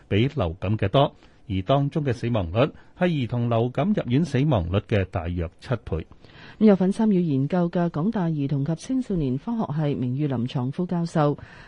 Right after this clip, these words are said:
Speaker 2: 瑪嘉烈醫院兒童傳染病科顧問醫生關日華就話，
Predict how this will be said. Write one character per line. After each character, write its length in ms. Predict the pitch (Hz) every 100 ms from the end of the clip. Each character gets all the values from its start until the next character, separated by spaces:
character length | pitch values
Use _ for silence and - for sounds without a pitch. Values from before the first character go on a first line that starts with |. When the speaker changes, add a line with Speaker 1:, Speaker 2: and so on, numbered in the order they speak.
| -
Speaker 2:
瑪 200 | 143 160
嘉 120 | 202
烈 120 | 165
醫 240 | - 202 185
院 220 | 120 185 -
兒 180 | 156 156
童 180 | 156
傳 240 | 160 160 160
染 160 | 185
病 220 | 208 160 170
科 140 | 240
顧 180 | 233 170
問 160 | 139 151
醫 140 | 208
生 220 | - 226
關 180 | 220 226
日 60 | 190
華 180 | 120 113
就 120 | 135
話， 240 | 127 127